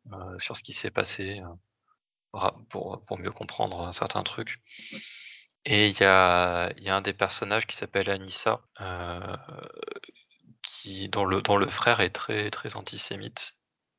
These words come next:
Et elle, pas spécialement, mais bon, elle a un peu l'influence, euh, euh, de son frère qui, qui pèse sur elle. Et, euh, et en fait, elle attend quelqu'un.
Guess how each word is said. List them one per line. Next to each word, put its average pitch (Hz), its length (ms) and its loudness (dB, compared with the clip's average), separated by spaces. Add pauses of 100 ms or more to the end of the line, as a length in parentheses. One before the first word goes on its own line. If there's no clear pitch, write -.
(240)
Et 95 140 -4
elle, 95 320 2
pas 98 100 -2
spécialement, 107 580 0
mais 98 120 -6
bon, 95 240 -4
elle 98 260 -4
a 98 80 -4 (180)
un 98 140 -8
peu - 120 -6
l'influence, 98 600 -2
euh, 101 100 -8 (1700)
euh, 50 520 -12
de - 120 -6
son - 180 -2
frère - 300 0
qui, - 280 -10
qui - 140 -10
pèse - 180 2
sur - 280 2
elle. 113 240 -2 (1200)
Et, 98 320 4
euh, 90 260 4
et 98 100 4
en 92 60 8
fait, 117 220 4
elle 101 100 6
attend 98 260 4
quelqu'un. 98 380 -2